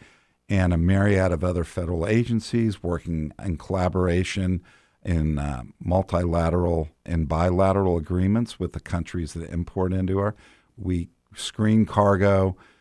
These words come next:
before it goes on ships. There has to be a,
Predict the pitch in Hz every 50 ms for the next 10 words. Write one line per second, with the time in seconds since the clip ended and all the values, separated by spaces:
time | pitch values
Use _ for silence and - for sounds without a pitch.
0 | _ _ - 87 - - - 107 117 120 117 - 117 110 110 104 90 104 101 101
1 | 98 92 - - - 104 101 98 98 - - - - - - - - 82 82 78
2 | 76 73 90 82 82 - - - - 78 73 76